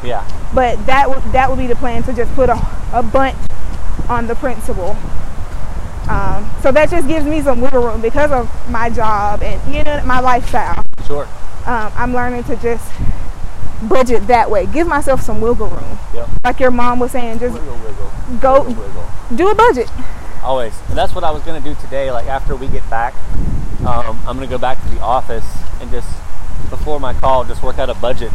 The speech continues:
Speaker 1: and
Speaker 2: Yeah.
Speaker 1: stuff.
Speaker 2: Yes.
Speaker 1: 'Cause we, I mean, honestly, we're both making the same amount of money now.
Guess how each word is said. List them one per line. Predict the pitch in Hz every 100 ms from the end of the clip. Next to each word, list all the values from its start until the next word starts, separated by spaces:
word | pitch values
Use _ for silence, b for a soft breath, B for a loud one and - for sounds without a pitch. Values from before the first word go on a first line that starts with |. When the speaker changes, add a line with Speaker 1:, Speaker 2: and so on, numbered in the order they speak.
| -
Speaker 1:
and | -
Speaker 2:
Yeah. | 247 254 254 254 233 214 208
Speaker 1:
stuff. | - - - 254
Speaker 2:
Yes. | 247 226 226
Speaker 1:
'Cause | 127 120
we, | 143 165 - 127
I |
mean, | 143 151 - - - -
honestly, | 139 196 196 160
we're | 147 160
both | 160 160
making | 147 143 151
the | 127
same | - 156 139
amount | 135 131
of | 110
money | 139 143
now. | - 98